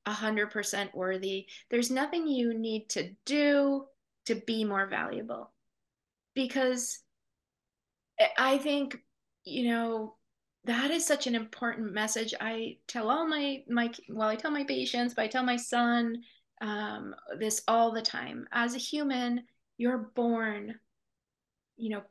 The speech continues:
perfectly valuable. There's nothing you need to do. You don't need to, uh, earn a degree to be more valuable or to be more worthy. You don't need to lose weight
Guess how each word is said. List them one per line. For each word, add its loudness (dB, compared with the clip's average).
perfectly -4
valuable. -6
There's -2
nothing -2
you 0
need -4
to -8
do. -10
You -6
don't 0
need -2
to, 0
uh, 0
earn 6
a 2
degree 2
to -2
be 4
more 6
valuable -2
or -2
to -4
be 2
more 2
worthy. -8
You -4
don't 2
need 2
to 0
lose 0
weight 0